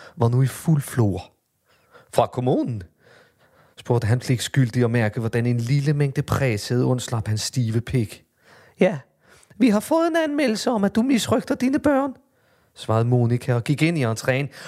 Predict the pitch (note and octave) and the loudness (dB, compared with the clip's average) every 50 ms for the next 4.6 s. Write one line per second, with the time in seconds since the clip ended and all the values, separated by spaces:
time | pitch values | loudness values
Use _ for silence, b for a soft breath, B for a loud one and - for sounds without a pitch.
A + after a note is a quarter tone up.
0 | C3+ C3+ C3+ C#3 C3+ - F#3 F#3+ F3+ - G3+ F#3 - - F3 - - - F3 C#3 | -2 0 0 0 2 2 0 0 0 0 -4 -4 -2 -4 -4 -2 -2 0 0 0
1 | A2+ G#2 F#2+ G#2 G#2+ G#2 A#2+ B2 A2 A#2 B2+ - - C3 B2 - - - G3 - | 2 0 -2 -2 0 0 0 2 2 0 0 -2 -2 -4 -4 -2 -2 -2 -2 -2
2 | - - - - - E3+ D3 C3+ - - B2 A#2 A2 B2 - - - - A#2+ C3 | -4 -6 -4 -2 0 0 0 -2 -2 -4 -4 -4 -2 -4 -6 -6 -8 -4 -2 0
3 | B2 A2+ - - G#2 B B B B B B B B - G2+ - - - - B2 | 0 0 -2 -4 -6 B B B B B B B B -6 -6 -6 -6 -2 0 0
4 | A2 G#2+ G#2 - B2+ A2 A2+ A#2 A#2 A2 F#2+ F2+ | 0 0 -2 -2 -2 0 0 0 0 0 -2 -4